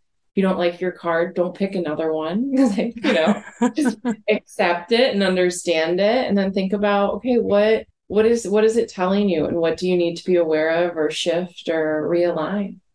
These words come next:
Speaker 2: Yeah. I love to pick cards for my clients too, at, like, the end, middle or end of our session. And then
Speaker 1: Yeah.
Speaker 2: it's nine times out of ten, it's what we've already just been talking about. And they're like, "How did you pick that card?" <laughs> And I'm like, "It,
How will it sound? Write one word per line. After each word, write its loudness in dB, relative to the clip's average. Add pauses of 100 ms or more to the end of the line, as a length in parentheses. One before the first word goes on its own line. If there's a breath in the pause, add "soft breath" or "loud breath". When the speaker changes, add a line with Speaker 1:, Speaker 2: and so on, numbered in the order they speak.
(340)
Speaker 2:
Yeah. 0
I 2
love 4
to 2
pick -2
cards -2
for 0
my -2
clients -2
too, 2
at, -2
like, 2
the -2
end, -2
middle 2
or 0
end -2
of -2
our -2
session. -2
And 0
then -2
Speaker 1:
Yeah. -2
Speaker 2:
it's -4
nine 4
times 2
out 0
of -2
ten, -4
it's -6
what -2
we've 0
already 0
just -6
been -2
talking -6
about. -4
And -6
they're -4
like, -2
"How 0
did 2
you 4
pick -4
that 0
card?" 2
<laughs> -8
And 2
I'm -4
like, 0
"It, 0